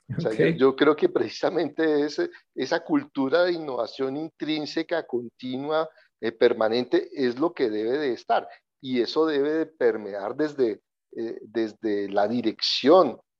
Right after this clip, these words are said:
Speaker 1: y, es, por supuesto, desde las áreas estratégicas, definitivamente. Entonces, el, el, si no lo tienen, pues hay que pensar si, eh, eh, eh, esa empresa sin esas a-, áreas,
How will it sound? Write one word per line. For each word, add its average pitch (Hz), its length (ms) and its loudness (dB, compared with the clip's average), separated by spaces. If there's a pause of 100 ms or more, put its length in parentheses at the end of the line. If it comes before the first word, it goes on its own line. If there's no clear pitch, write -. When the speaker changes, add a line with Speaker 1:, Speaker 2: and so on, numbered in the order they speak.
Speaker 1:
y, 117 160 2
es, 107 140 2
por 117 180 -4
supuesto, 117 560 2
desde 131 140 -2
las 104 180 -2
áreas 113 380 -4
estratégicas, 123 880 -8 (280)
definitivamente. 127 1500 4 (280)
Entonces, 160 440 2
el, 131 200 0 (260)
el, 110 420 -8
si - 260 2
no 120 200 8
lo 165 140 8
tienen, 175 520 2 (220)
pues 113 180 0
hay 104 80 0
que - 140 -6
pensar 107 380 2
si, 165 300 -4
eh, 117 220 2 (400)
eh, 135 180 -10
eh, 123 300 -6
esa 127 300 0
empresa 156 500 4
sin 113 320 -8
esas 131 500 -2 (540)
a-, - 240 -4
áreas, 131 640 4